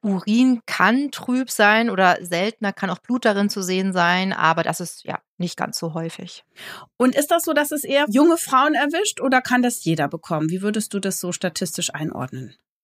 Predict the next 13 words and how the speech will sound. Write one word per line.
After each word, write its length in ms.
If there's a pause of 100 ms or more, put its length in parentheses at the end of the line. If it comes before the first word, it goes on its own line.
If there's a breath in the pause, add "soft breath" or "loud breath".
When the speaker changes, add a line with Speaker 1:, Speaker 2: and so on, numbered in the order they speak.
(100)
Speaker 1:
Es 140
ist 240
wirklich 380
so, 180
dass 180
es 140
vor 180
allem 640
Mädchen 380
und 160
junge 180
Frauen 380
betrifft, 640